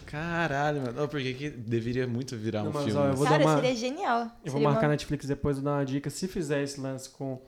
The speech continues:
Speaker 2: gafanhoto humano, colocar o Harry Potter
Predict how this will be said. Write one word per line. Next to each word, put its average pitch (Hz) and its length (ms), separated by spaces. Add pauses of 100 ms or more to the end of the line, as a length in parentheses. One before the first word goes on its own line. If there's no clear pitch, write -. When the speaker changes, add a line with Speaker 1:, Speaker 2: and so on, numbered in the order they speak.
(220)
Speaker 2:
gafanhoto 151 680
humano, 135 420 (800)
colocar 151 440
o 180 60
Harry 180 160
Potter 135 420